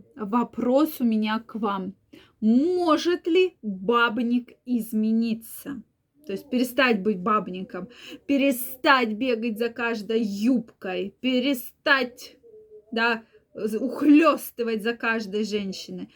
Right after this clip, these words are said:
Давайте сегодня обсудим эту непростую тему. Жду ваше мнение. Действительно интересно, может быть, у вас были в жизни такие вот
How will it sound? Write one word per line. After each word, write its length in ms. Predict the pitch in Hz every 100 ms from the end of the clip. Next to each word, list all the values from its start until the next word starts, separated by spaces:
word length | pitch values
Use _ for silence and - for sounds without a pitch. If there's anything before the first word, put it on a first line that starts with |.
| _ _
Давайте 720 | 202 180 202 208 247 - 339 - _
сегодня 840 | - - 269 190 190 190 202 - _
обсудим 760 | - 233 - - 233 214 202 196 -
эту 300 | 262 233 240
непростую 1400 | 226 240 285 - 277 262 - - - 233 226 214 220 - _
тему. 560 | - 262 240 190 185 - - - 381 -
Жду 340 | 233 226 370
ваше 440 | 285 277 302 - 240
мнение. 520 | 240 233 208 214 220
Действительно 680 | 262 262 247 330 339 285 247
интересно, 720 | 247 254 254 294 - 262 226 - - 247
может 180 | 226 226
быть, 220 | 220 226
у 40 | 226
вас 240 | 233 208
были 400 | 196 285 262 254
в 80 | 214
жизни 680 | 202 240 262 254 220 220 214
такие 560 | 214 220 233 233 220
вот 360 | 214 214 214